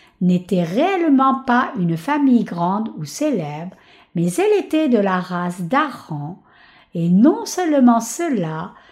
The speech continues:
mais ils n'étaient pas des Palestiniens natifs non plus.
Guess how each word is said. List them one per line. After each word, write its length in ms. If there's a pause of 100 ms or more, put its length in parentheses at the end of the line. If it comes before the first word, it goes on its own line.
(180)
mais 180
ils 400
n'étaient 320
pas 300
des 200
Palestiniens 920
natifs 840
non 320
plus. 380